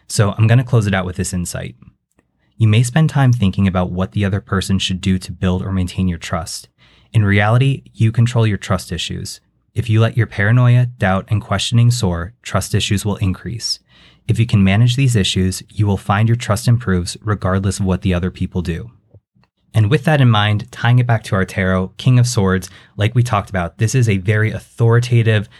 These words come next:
leader figure. And really, it's letting us know that we can be the leaders of our own lives, but we need to trust our intuition and our own voice to discern what's true so that we can take decisive actions moving forward. So we need to be mindful of our interactions with others.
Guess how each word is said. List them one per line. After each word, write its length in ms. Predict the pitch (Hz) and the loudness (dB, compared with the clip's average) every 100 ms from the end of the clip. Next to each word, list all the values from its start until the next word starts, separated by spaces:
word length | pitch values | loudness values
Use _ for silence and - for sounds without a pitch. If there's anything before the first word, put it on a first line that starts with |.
| _ | _
leader 420 | 104 104 104 107 104 | -6 -2 0 0 0
figure. 540 | - 92 92 87 87 - - 113 | -2 -2 -2 -4 -8 -14 -6 -2
And 200 | 101 101 | 0 2
really, 240 | 120 127 | 2 2
it's 180 | 117 - | 2 0
letting 220 | 107 107 | 0 0
us 120 | 95 | 0
know 120 | 101 | 0
that 140 | 98 90 | 0 -4
we 260 | 90 104 | -4 -6
can 180 | 107 123 | 2 2
be 140 | 117 101 | 4 2
the 100 | 95 | 2
leaders 320 | 92 95 90 | 2 0 0
of 80 | 90 | -4
our 160 | 87 | -4
own 220 | - 95 | -2 -2
lives, 400 | 90 87 87 92 | 0 -2 -4 -8
but 140 | - 95 | -4 -2
we 120 | 98 | 0
need 160 | 104 101 | 0 0
to 100 | - | -4
trust 360 | - 117 120 | 0 0 0
our 80 | 104 | 0
intuition 580 | 98 95 98 90 - 90 | -2 -2 -2 0 0 0
and 140 | 92 | -2
our 140 | 92 - | -2 0
own 180 | 101 95 | 0 2
voice 320 | 95 92 92 | 2 0 -2
to 200 | - 117 | -2 -2
discern 400 | 101 - 98 92 | 0 2 2 2
what's 240 | 98 98 | 0 -2
true 440 | - - 98 120 123 - - | -4 -2 2 2 0 -6 -6
so 160 | - | -2
that 80 | 98 | -2
we 180 | 98 107 | 0 0
can 160 | 113 107 | 0 2
take 260 | 104 95 | 0 0
decisive 720 | 95 - - 101 98 110 101 - 98 | -4 -2 -2 -2 0 -2 -2 -4 -4
actions 480 | 95 - 98 92 | -4 -2 -2 -2
moving 260 | 92 90 90 | -2 -4 -6
forward. 500 | - 90 80 - - _ _ _ | -6 -8 -8 -16 -20 _ _ _
So 180 | - 120 | 0 2
we 120 | 117 | 4
need 120 | 123 | 4
to 60 | 117 | 4
be 120 | 127 | 2
mindful 360 | 104 95 110 113 | 2 2 0 -2
of 60 | |
our 100 | 101 | -2
interactions 540 | 98 98 95 - 98 - | -2 -2 -2 -4 -6 -6
with 100 | 98 | -6
others. 440 | 101 87 104 - | -6 -8 -10 -12